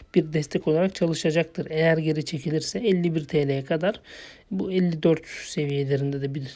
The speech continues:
destek görme ihtimali var. Tabii, e, herkes kendi kararını verebilir. İstediğiniz yerde satabilirsiniz, isterseniz bekleyebilirsiniz. Karar sizindir.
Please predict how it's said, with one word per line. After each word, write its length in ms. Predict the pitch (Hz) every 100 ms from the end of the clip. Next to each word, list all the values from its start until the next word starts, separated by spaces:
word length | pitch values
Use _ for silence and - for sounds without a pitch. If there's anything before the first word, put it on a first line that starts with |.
| -
destek 580 | 165 - 147 143 - -
görme 300 | 147 143 139
ihtimali 440 | 127 165 139 131 139
var. 280 | 240 - - - - - - _ -
Tabii, 240 | 185 160
e, 460 | 190 214 190 196 190
herkes 420 | 196 165 170 -
kendi 240 | 170 156
kararını 460 | 156 156 147 135 135
verebilir. 440 | 156 135 135 202
İstediğiniz 540 | 196 - 175 151 139 139
yerde 380 | 135 135 165 - -
satabilirsiniz, 800 | - 165 - 151 139 131 180 190
isterseniz 640 | 185 - 147 135 165 190
bekleyebilirsiniz. 1160 | 165 156 - 175 160 147 135 160 220 - - -
Karar 340 | - 147 156 196
sizindir. 600 | 170 135 127 120 -